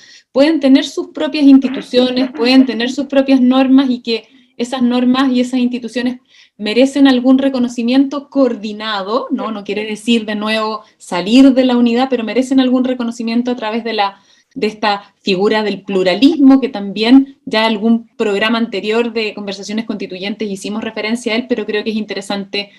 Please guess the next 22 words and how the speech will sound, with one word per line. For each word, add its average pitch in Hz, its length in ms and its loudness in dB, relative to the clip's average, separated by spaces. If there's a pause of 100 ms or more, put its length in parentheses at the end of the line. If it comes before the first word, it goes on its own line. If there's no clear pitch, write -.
(220)
volver 185 520 -2
ahora. 170 400 0 (240)
No 196 120 -8
sé, 302 200 -2
Salvador, 320 500 -2
si 320 140 -2
tú 277 140 -2
quisieras 285 360 2
hacer 285 220 0
un, 269 240 4
algún 233 280 4
comentario 254 440 2
en 254 80 4
esta 269 200 -2
línea, 233 360 4
¿no? 208 200 -12
De, 220 240 -8 (400)
de 214 180 -2
cómo, 240 760 4 (340)
de 208 180 -6
cómo, 233 920 2
eh, - 160 -12